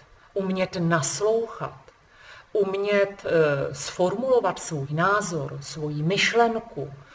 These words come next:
umět si ji třeba obhájit v nějaké diskuzi, umět napsat nějaký srozumitelný text, někomu adresovaný, tak, aby ho pochopil,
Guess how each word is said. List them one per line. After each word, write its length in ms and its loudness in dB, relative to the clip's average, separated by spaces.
umět 400 2
si 160 -6
ji 80 -2
třeba 420 -2
obhájit 760 0
v 40 -10
nějaké 460 0
diskuzi, 680 -6
umět 480 2
napsat 640 -2
nějaký 480 -2
srozumitelný 1040 0
text, 640 -6
někomu 500 -2
adresovaný, 920 0
tak, 280 -6
aby 180 -2
ho 140 4
pochopil, 840 -4